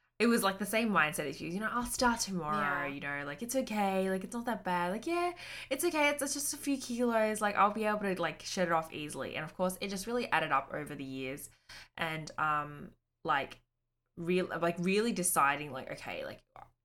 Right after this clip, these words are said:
Speaker 1: something needs to be done," and, like, I also need to, like, reach out and ask for help
Speaker 2: Yeah.
Speaker 1: was a really, it was a really big thing for me. It took me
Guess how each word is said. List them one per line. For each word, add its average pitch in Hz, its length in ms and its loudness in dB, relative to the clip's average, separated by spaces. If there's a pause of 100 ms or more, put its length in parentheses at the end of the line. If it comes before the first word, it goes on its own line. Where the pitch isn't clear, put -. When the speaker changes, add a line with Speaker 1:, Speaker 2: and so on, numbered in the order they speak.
(180)
Speaker 1:
something 190 380 -2
needs 160 240 -2
to 165 100 -8
be 135 140 -8
done," 190 480 -6 (500)
and, 147 220 -4
like, 135 260 -4
I 139 120 2
also 147 260 -4
need 143 220 -10
to, - 100 -10
like, - 300 -6
reach 120 340 -10 (100)
out 180 320 -2
and - 220 -8
ask 110 260 -4
for - 140 -10
help 214 240 -4
Speaker 2:
Yeah. 175 300 -8
Speaker 1:
was 165 120 -6
a 151 80 -8
really, 135 720 -8 (100)
it 180 120 0
was 180 120 2
a 175 40 0
really 190 180 2
big 175 200 -2
thing 147 140 -8
for 156 100 -14
me. - 120 -12
It 156 100 -12
took 196 240 -8
me 247 340 -6